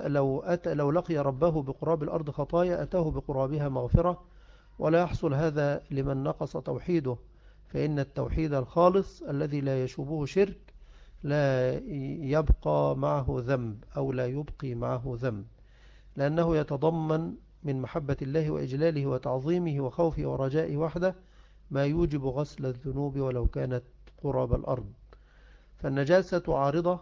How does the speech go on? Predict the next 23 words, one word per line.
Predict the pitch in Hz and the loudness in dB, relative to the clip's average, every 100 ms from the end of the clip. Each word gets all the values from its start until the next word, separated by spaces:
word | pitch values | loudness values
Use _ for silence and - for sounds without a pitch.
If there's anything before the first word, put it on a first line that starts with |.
| - - | -8 -10
والدافع | 139 123 131 160 151 139 | -8 -4 0 0 0 0
لها | 156 143 | -2 -4
قوي، | - 135 151 131 - - - - - - | -4 -2 -2 -4 -14 -20 -20 -20 -20 -10
ومعنى | 139 151 185 180 156 | -2 4 4 4 2
قراب | 143 160 160 147 | 0 2 2 2
الأرض | 147 175 165 151 | 0 -2 -2 -2
ملؤها | 143 131 - 170 147 123 - 147 | -2 -4 0 2 2 0 -2 -2
أو | 139 | -2
ما | 135 131 | 0 0
يقارب | 127 - 151 147 143 | -2 -2 -2 0 -2
ذلك، | 143 160 117 107 - - - - - - - | 2 2 2 -4 -12 -20 -20 -20 -20 -20 -6
ولكن | 139 165 165 175 160 143 - - - | 2 4 4 2 -2 -4 -6 -16 -8
هذا | 139 156 180 170 160 | 0 2 4 4 2
مع | 151 135 | 2 0
مشيئة | 135 127 165 160 139 | 0 -2 -4 -4 -4
الله | 135 147 143 | -4 -2 -2
عز | 139 127 131 | -2 -4 -2
وجل، | 127 139 147 147 - - - - - | 0 0 -2 -4 -10 -20 -20 -20 -14
فإن | - 127 131 | -6 -6 -4
شاء | 151 - 139 | -2 -2 -2
غفر | 139 139 135 123 | -2 -2 -2 -2
بفضله | 123 131 131 147 143 | -4 -4 -2 -2 -2
ورحمته، | 127 - 147 151 | -2 -4 -4 -4